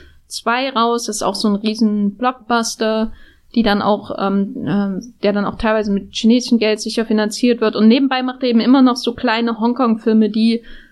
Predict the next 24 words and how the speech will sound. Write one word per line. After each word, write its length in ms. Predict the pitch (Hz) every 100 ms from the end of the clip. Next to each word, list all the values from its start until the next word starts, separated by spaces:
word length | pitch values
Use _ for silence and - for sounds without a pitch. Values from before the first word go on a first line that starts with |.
| _
auf 180 | - 220
Kantonesisch 680 | - 233 226 233 285 285 -
auch 180 | 240 -
gedreht 420 | 254 - 254 240
werden 260 | 233 226
und 240 | 226 233 240
speziell 720 | - 226 - 220 220 220 220
Hongkonger 520 | 233 254 254 226 220
Themen 340 | - 262 262 247
aufnehmen 420 | 226 - 233 233
mit 140 | 220
einem 160 | 226 214
Hongkonger 460 | 240 233 226 226 220
Cast 560 | - 208 208 233 -
und 180 | 214 220
Hongkonger 480 | 226 220 226 220 214
In-Jokes 600 | 220 220 214 202 202 -
haben 260 | 208 208 202
und 140 | 202
so 80 | 208
weiter 240 | 190 -
und 60 | 190
so 120 | -
fort. 320 | - 240 -